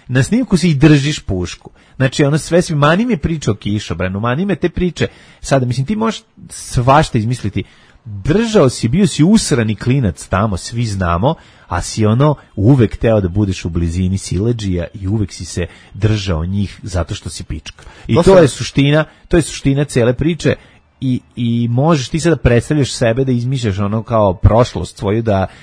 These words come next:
Speaker 1: da ti, da pravite, ono, kompilacije A I-a, da izmišljate, da, da predstavljate,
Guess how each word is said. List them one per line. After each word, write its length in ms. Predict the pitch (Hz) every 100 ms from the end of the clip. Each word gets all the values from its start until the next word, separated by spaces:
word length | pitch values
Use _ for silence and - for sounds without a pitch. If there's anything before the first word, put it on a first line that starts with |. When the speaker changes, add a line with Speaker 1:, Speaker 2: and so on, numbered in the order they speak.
| - -
Speaker 1:
da 140 | 101
ti, 160 | - 104
da 180 | 117
pravite, 500 | 104 151 165 127 113 101 -
ono, 220 | - 117
kompilacije 800 | 139 127 110 113 110 117 - 170 156
A 220 | 123 131 131
I-a, 340 | 135 135 107
da 100 | 90
izmišljate, 640 | 104 110 127 - 95 101
da, 200 | 92 95
da 140 | 90 101
predstavljate, 720 | - 113 - 143 120 - 98